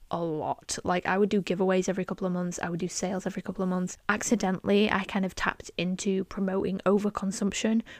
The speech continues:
with those heavy discounts, which is not something that I really wanted.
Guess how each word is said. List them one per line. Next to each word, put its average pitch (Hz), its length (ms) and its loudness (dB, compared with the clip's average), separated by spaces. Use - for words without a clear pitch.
with 220 120 4
those 196 200 -2
heavy 190 280 0
discounts, 208 560 0
which 202 140 2
is 214 80 4
not 208 160 0
something 233 320 4
that 240 80 0
I - 40 0
really 202 200 2
wanted. 185 420 -2